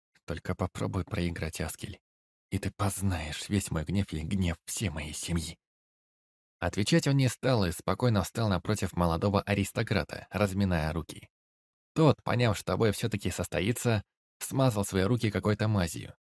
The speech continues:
«Ты знаешь правила, деревенщина!» «Знаю, уважаемый. Но буду благодарен, если вы их ещё раз огласите».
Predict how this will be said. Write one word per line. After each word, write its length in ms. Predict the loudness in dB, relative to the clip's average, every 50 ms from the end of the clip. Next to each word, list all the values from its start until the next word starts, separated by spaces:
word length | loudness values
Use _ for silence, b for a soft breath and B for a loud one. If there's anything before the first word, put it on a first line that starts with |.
| _ _ _ _ _ _ _ _ _ _ _ _ _ _ _ 2
«Ты 140 | 4 4
знаешь 520 | 4 4 4 6 8 8 8 6 4 2 0
правила, 520 | 6 8 8 8 8 6 4 2 0 0
деревенщина!» 720 | 2 4 4 6 6 6 4 4 0 -4 -6 -8 -10 -12 -16 _ _ _ _ _ _ _ _ _ _ _ _ _ -6
«Знаю, 580 | -4 0 2 4 6 6 6 4 2 -2 -6 -8 -2
уважаемый. 680 | 0 2 4 4 4 2 -2 -2 -4 -6 -10 -12 -14 -16 _ _ _ _ _ _ -4
Но 440 | -2 0 2 2 4 4 4 4 4
буду 300 | 4 4 6 6 6 4
благодарен, 720 | 6 4 4 6 6 6 6 6 6 6 6 4 4 2 -4 -4 -2
если 260 | 0 0 0 2 2
вы 180 | 4 4 4 4
их 100 | 4 4
ещё 340 | 4 4 4 4 4 4 4
раз 200 | 4 4 2 0
огласите». 640 | -2 0 2 4 2 2 2 -2 -2 -4 -6 -12 -14